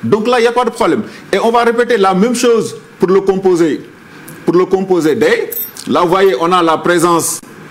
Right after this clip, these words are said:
d'un anhydride d'acide. Pour le composé E, on a la présence de la fonction amide. Ici, le nom, on aura anhydride propanoïque. Pourquoi propanoïque ? Parce que nous avons une chaîne carbonée à trois atomes de carbone.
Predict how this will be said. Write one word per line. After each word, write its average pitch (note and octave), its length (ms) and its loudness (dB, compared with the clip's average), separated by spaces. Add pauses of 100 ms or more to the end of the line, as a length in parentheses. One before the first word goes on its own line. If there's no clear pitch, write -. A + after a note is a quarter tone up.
(380)
d'un E3+ 420 0
anhydride C#3 320 0
d'acide. D#3 240 -2 (1700)
Pour A3 140 0
le B3 100 4
composé A3 560 2
E, A#3 280 0 (220)
on D#3 160 0
a F#3+ 120 2
la D3 160 0
présence D3+ 560 -2 (340)
de B2+ 100 0
la B2+ 140 0
fonction G3+ 480 -2 (420)
amide. C#3+ 300 2 (680)
Ici, F3 240 0
le E3 120 4
nom, E3 260 0
on C#3+ 140 0
aura D3 320 0
anhydride C#3+ 420 -2 (300)
propanoïque. A#2+ 540 -2 (400)
Pourquoi C#3+ 460 -2
propanoïque ? B2+ 540 -2
Parce C3+ 220 -4
que D#3+ 60 -2
nous C3+ 160 0
avons B2+ 300 -2
une - 140 -2
chaîne G3 240 -2
carbonée C3+ 380 -2
à A#2+ 140 -4
trois G3+ 260 -2
atomes G#3 200 -2
de G3+ 60 0
carbone. D#3+ 320 -2